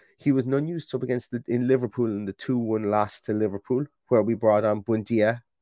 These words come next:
Bertrand Traore, and Carney. He was an unused sub against Palace, where we brought on Buendia, Chambers, and Ramsey, and that Palace game was a one all draw. He was an unused sub in the one all draw at Burnley, where we brought on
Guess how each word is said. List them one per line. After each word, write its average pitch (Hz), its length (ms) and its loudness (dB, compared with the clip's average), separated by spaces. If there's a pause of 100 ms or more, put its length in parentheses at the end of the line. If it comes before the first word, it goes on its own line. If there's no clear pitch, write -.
Bertrand 117 320 4
Traore, 107 500 2 (280)
and 107 140 -2
Carney. 107 440 2 (1300)
He 139 120 6
was 131 120 4
an 143 100 6
unused 165 400 2
sub 151 180 6
against 127 280 0
Palace, 147 460 6
where 120 120 -2
we 120 80 0
brought 113 280 4 (120)
on 117 220 0
Buendia, 120 560 2 (420)
Chambers, 127 640 2 (260)
and 110 140 -2
Ramsey, 113 440 4 (120)
and 117 80 -4
that 120 120 4
Palace 120 300 0
game 107 200 -4
was 101 100 -4
a 104 40 -4
one 104 200 -4
all 98 160 0
draw. 98 320 0 (760)
He 131 120 2
was 123 80 0
an 147 120 2
unused 160 460 -2
sub 131 360 4 (140)
in 127 160 0
the 123 80 2
one 127 320 2
all 123 180 2
draw 113 380 4
at 113 140 -4 (140)
Burnley, 127 540 0
where 120 120 2
we 117 140 2
brought 113 360 4
on 110 300 0